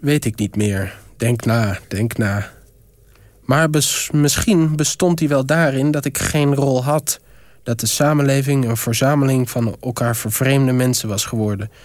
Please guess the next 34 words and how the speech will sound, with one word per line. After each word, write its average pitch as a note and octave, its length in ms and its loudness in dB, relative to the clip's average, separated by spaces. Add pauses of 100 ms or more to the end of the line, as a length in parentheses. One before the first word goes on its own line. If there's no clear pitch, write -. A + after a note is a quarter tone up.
(220)
En C3 100 0
ik C#3 220 0
was B2 200 0
even B2 300 -2
gezichtloos A2+ 680 -2
als A#2 160 -2
mijn A#2+ 160 2
buurman. A2+ 480 0 (1200)
Mensen E3+ 340 2
waren D#3 180 2
steeds E3+ 320 0
verder E3 420 0
van D3 120 0
elkaar C#3 280 0
verwijderd C#3 540 0
geraakt... A2 500 -4
en A#2+ 120 0
stonden C3+ 360 2
uitsluitend C3+ 680 0
nog B2 160 -4
met B2 120 0
elkaar A#2+ 280 0
in A#2 120 0
contact A#2+ 540 -2
via B2 240 2
hun B2 140 2
computers A#2 540 0
en A2+ 80 0
telefoons. A2 720 -2 (680)
Herinneringen B2 720 2
maken A#2+ 300 0
zich A2+ 200 -2
los, A#2 360 -2
voorzichtig. - 680 -2